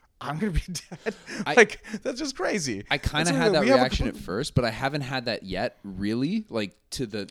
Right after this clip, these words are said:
Speaker 2: to that, like, that realization yet, 'cause
Speaker 1: Yeah.
Speaker 2: we don't know the gender yet.
Speaker 1: That's
Speaker 2: When
Speaker 1: right.
Speaker 2: I know the gender, I'm gonna
Speaker 1: So
Speaker 2: fucking freak out.
Speaker 1: I think it beco-, I guess it becomes real.
Speaker 2: Oh,
Speaker 1: Like,
Speaker 2: yeah.
Speaker 1: it's like,
Speaker 2: When,
Speaker 1: it's
Speaker 2: when
Speaker 1: a
Speaker 2: you,
Speaker 1: real
Speaker 2: I
Speaker 1: thing.
Speaker 2: feel like when you start having t-,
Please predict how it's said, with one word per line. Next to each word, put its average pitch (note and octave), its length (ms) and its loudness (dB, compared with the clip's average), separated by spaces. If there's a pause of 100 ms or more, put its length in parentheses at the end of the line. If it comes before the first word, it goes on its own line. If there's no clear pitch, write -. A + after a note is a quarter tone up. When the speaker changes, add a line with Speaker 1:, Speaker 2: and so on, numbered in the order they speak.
(100)
Speaker 2:
to B2+ 140 -8
that, A2+ 280 -2
like, G#2 300 -6
that G#2+ 260 -2
realization A2 580 -2
yet, C#3+ 80 -6
'cause A#2+ 80 -4
Speaker 1:
Yeah. G#2 200 -4
Speaker 2:
we A#2 60 -6
don't G2+ 260 -4
know G#2 100 -6
the F2+ 120 -10
gender C3+ 320 -6
yet. D2 240 -14 (100)
Speaker 1:
That's G#2 220 -6
Speaker 2:
When A2+ 80 -2
Speaker 1:
right. F2+ 80 -6
Speaker 2:
I E2 40 -10
know G#2+ 220 -2
the C#3 120 0
gender, E2 420 -8
I'm A#2+ 100 -10
gonna A#2+ 160 -8 (160)
Speaker 1:
So - 140 -6
Speaker 2:
fucking F#2 240 -8
freak - 560 -6
out. F2+ 340 -6
Speaker 1:
I C3 80 -2
think F3 160 2
it D3+ 80 2
beco-, - 260 -2
I C3+ 120 2
guess C#3 180 0
it B2 80 0
becomes G#2+ 320 -4
real. G#2 520 -4 (200)
Speaker 2:
Oh, F#3 80 4
Speaker 1:
Like, G#2 100 -2
Speaker 2:
yeah. A#2 220 2
Speaker 1:
it's - 100 2
like, - 320 -8 (180)
Speaker 2:
When, F#3 200 6
Speaker 1:
it's - 80 -12
Speaker 2:
when F3 160 4
Speaker 1:
a A#2 60 6
Speaker 2:
you, B2+ 80 4
Speaker 1:
real B2 200 6
Speaker 2:
I E3 60 0
Speaker 1:
thing. A#2+ 140 0
Speaker 2:
feel G#2+ 100 4
like G#2 160 -2
when D#3 160 -4
you D3 80 -2
start C3 260 -2
having A#2+ 280 -8
t-, - 100 -20